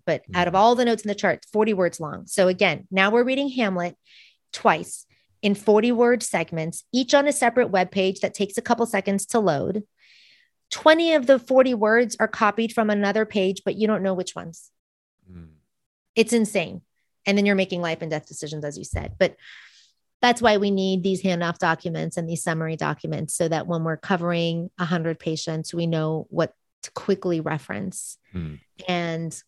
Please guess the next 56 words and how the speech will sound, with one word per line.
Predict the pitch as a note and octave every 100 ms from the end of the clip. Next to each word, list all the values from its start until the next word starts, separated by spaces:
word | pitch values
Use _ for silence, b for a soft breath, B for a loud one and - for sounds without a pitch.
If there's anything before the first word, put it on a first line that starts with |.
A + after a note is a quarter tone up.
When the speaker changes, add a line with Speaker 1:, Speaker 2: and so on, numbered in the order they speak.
| _ _ -
Speaker 1:
going | F3+ E3+ E3
back | E3 E3
to | -
the | D#3+
prior | D3+ F3+ E3 D#3+ D#3+
thing, | - F3 D#3+ D3+
you | -
know, | E3 D#3
we | E3+
were | E3
using, | E3+ F3 E3+ E3 F#3+
we | G3
use | G3+
paper. | C#4+ C#4+ D#3+ F3 _ -
So, | - F3+ F3 F3
uh, | D#3+ - -
either, | G3 F#3 F3+ F3+ F3 - _ -
you |
know, | F3+
it |
used | F#3+
to | G3
be | F3+
index | G3 G3
cards | - G#3 G3+ G3
that |
we'd | G3
handwrite. | F#3 F3 F3+ F#3+ G3+
Now | F3 F3
we | F#3
print | - F#3+ -
things | F#3+ F#3
from | F#3+
the | F#3 F#3
E | F3
H | F3 F3+
R, | E3+ E3+ F3 F3
or | F3 D#3+
a | D#3
lot | E3 E3 E3+
of | -
places | F3 E3+ F3+ E3+ E3+ - b b b _ _ _ -
use | G3 F3 D#3
Google | F3 F3+
Docs | F3+ F3 - - F3
or | D3+ -
spreadsheets | - F3 E3+ - E3+ E3 -
to | - D#3
write | D#3+ D#3+
information | D#3+ E3+ D#3 D#3 F3
and | D#3+
then | D#3+
print | - F3 E3
it | E3+
all | D3+ D#3+
day. | D3+ D3 D3+ F3